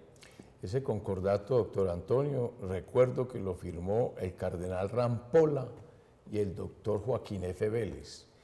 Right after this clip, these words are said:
Ese concordato, que es un acuerdo internacional, Vaticano versus República de Colombia, decía que la Iglesia podía fundar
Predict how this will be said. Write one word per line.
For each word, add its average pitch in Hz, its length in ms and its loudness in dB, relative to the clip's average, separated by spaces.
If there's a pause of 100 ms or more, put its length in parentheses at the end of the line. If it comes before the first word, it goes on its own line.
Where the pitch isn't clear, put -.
(220)
Ese 160 240 -2
concordato, 139 1120 2
que - 80 -14
es 113 80 -8
un 120 140 0
acuerdo 120 340 4
internacional, 120 920 2 (580)
Vaticano 107 680 0
versus 95 500 -2 (120)
República 113 460 -2
de 110 60 2
Colombia, 95 460 0 (1040)
decía 95 400 -2
que - 100 -6
la 95 120 0
Iglesia 92 480 -2
podía 98 340 0
fundar 107 720 -2